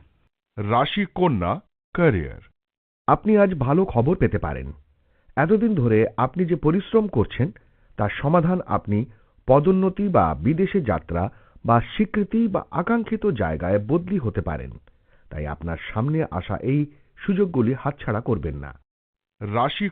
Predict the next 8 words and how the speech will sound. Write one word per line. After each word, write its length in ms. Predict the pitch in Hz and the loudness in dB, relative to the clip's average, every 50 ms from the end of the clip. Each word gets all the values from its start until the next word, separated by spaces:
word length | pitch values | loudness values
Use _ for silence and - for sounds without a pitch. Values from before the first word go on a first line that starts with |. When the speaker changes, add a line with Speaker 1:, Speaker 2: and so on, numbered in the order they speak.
| - | -4
Speaker 1:
কন্যা, 380 | - 180 180 156 107 87 85 101 156 208 _ _ _ _ _ | -2 0 0 0 0 -2 -4 -4 -6 -8 _ _ _ _ _
ফাইন্যান্স। 680 | - - 107 87 69 69 67 67 67 80 117 175 202 - - - _ _ _ _ _ _ _ - | -2 2 2 2 2 -2 -6 -6 -4 -2 -2 -4 -4 -6 -14 -20 _ _ _ _ _ _ _ -6
Speaker 2:
আজকে 240 | 180 226 - - 302 | -6 -6 -4 0 -2
আপনি 140 | 285 247 294 254 | 0 0 -2 -4
দেখতে 260 | 240 269 - 277 277 | -6 -6 -6 -6 -6
পাবেন 280 | 233 262 262 247 285 277 254 | -4 -4 -4 -4 -6 -8 -6
যে 100 | 269 247 | -4 -4
আপনার 300 | 208 202 - 233 233 | -4 -4 -4 -8 -8